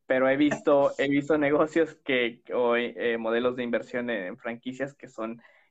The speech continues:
Speaker 1: el triple, el triple de lo que, de lo que estás comentando. Eh, otra de las cosas, pues, es el retorno de inversión, que se me hace muy corto. Habría que revisar ahí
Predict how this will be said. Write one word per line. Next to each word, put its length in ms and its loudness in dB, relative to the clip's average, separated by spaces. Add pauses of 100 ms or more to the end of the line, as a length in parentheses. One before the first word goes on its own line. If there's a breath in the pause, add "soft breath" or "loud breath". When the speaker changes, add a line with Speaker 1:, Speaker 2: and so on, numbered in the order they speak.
Speaker 1:
el 180 -8
triple, 580 -2
el 240 -8
triple 360 -4
de 100 0
lo 100 -8
que, 380 -10
de 80 -12
lo 100 -12
que 80 -20
estás 220 -14
comentando. 640 -4 (640)
Eh, 840 2 (160)
otra 300 4
de 60 4
las 180 0
cosas, 340 0
pues, 220 -8
es 280 -2
el 160 -2
retorno 380 -2
de 60 2
inversión, 500 -4
que 240 -2
se 120 -12
me 120 -2
hace 120 -10
muy 200 -6
corto. 500 -2
Habría 380 2
que 100 0
revisar 400 0
ahí 500 -2